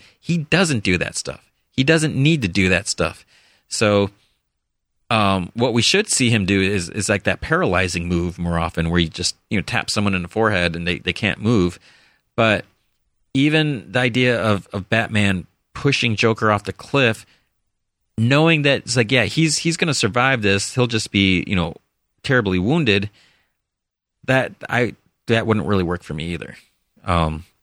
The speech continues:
and then, you know, if he then realized, like, "Oh, I shouldn't have done that," and he tries to rescue him, that would just, that would almost be a, a little cheesy. I don't know. Um, it would just be,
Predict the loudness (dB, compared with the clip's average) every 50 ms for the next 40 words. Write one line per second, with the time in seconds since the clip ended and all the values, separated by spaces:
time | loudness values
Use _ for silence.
0 | _ _ _ _ _ _ _ _ _ _ _ _ _ _ _ _ _ _ _ _
1 | _ -2 0 2 2 2 2 2 0 0 0 2 2 2 2 0 -2 0 2 2
2 | 2 2 0 -4 -10 -20 -20 _ -2 0 0 2 0 -2 -6 -10 -12 -4 0 2
3 | 2 4 2 2 2 0 0 0 0 0 0 2 2 2 2 2 0 0 -2 -2
4 | 0 0 0 2 0 0 0 0 -2 -4 -2 -2 -2 0 0 0 0 0 -2 -2
5 | -2 0 0 0 -2 -4 -10 -20 -20 _ _ _ _ -2 0 0 0 0 0 -2
6 | -2 -4 -6 _ _ _ -6 -2 0 2 2 2 2 2 0 -2 -2 0 0 2
7 | 2 2 2 0 -2 -4 -6 -6 -8 -8 -8 -8 -6 -6 -6 -6 -6 -4 -2 0
8 | 0 2 0 0 0 0 -2 -2 -4 -8 -8 -6 -4 -4 -4 -6 -8 -12 -16 -20
9 | -20 _ -4 -2 0 0 0 -2 -4 -8 -14 _ _ _ _ _ _ _ _ _
10 | -4 -2 -2 0 -2 0 0 -2 -2